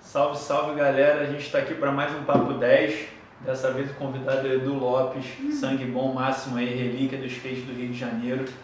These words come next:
Speaker 1: E a gente vai falar um pouco aí sobre a trajetória dele como skatista, músico, locutor de evento. Mas se apresenta aí pra galera, pra quem não te conhece, fala um pouco da sua história.
Speaker 2: Cara, meu nome é Edu, como você falou.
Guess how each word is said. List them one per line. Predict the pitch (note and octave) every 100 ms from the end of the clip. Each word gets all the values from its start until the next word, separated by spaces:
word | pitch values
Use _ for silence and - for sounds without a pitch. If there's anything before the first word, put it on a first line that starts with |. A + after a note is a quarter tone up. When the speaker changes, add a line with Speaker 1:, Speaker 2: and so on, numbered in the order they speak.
| - - - - - -
Speaker 1:
E |
a | B2+
gente | C#3
vai | E3+
falar | E3 E3+ E3+
um | D#3+
pouco | E3 E3+
aí | E3
sobre | E3+ E3
a |
trajetória | D#3+ E3 D#3+ D#3 D3+ D3
dele | D3+ D3+
como | D3+ C#3+
skatista, | C3 D3 C3 - E3+ D#3+ D#3+ C#3
músico, | C3 D3 E3 C#3 C3 C3 C#3 C3+ C3 - - -
locutor | C3 D#3 D3+ C3 D3+ D3+
de | C#3+
evento. | B2+ B2+ D3+ D#3 C#3 C#3 C3+ C3 - - - - - - - -
Mas | C#3 C3+
se | F#3
apresenta | - F#3 F#3+ G3
aí | F#3+
pra | F#3 F3+
galera, | E3 E3
pra | D#3+ -
quem | D#3
não | D3+
te | -
conhece, | D3 C#3 C#3+ - -
fala | D3+ D3+
um | C3+
pouco | D3 D3+ C#3+ B2+ B2 - - - -
da | C3
sua | - C3
história. | B2+ - A#2+ - - - - - - - - - - - -
Speaker 2:
Cara, | B2+ A2+
meu | A2 A2+
nome | A#2+
é |
Edu, | C3+ C3+ D3 E3 - -
como | A#2
você | A2 C3 -
falou. | B2+ B2 B2+ D3+ D#3